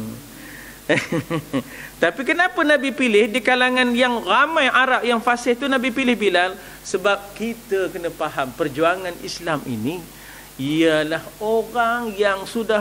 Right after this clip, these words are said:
melalui tajribah, orang yang sudah melalui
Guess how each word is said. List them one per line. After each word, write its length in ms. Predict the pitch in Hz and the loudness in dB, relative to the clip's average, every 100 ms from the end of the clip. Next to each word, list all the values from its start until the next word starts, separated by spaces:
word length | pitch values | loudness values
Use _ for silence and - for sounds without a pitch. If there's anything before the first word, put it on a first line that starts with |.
| 185 | 0
melalui 880 | 180 196 190 185 185 208 - 190 - | -2 0 0 0 -2 -6 -10 -12 -2
tajribah, 720 | 214 151 165 185 202 180 - 202 | -2 0 2 2 2 -2 0 0
orang 320 | 196 202 196 | 4 2 2
yang 160 | 196 | -4
sudah 400 | - 220 208 185 | -4 -4 -4 -4
melalui 720 | 180 185 180 175 180 208 208 | -2 -2 0 -2 -2 -4 -4